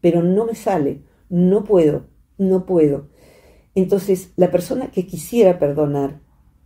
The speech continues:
pero no puede, está en una situación ventajosa, porque ese perdón a lo mejor en un estado de conciencia ampliada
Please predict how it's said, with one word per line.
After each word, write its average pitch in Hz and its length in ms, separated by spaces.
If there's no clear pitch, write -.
pero 165 240
no 240 200
puede, 170 460
está 220 560
en 170 140
una 175 120
situación 160 600
ventajosa, 151 800
porque 170 220
ese 226 160
perdón 214 340
a 214 60
lo 190 100
mejor 175 540
en 165 160
un 196 100
estado 196 420
de 156 120
conciencia 180 520
ampliada 165 640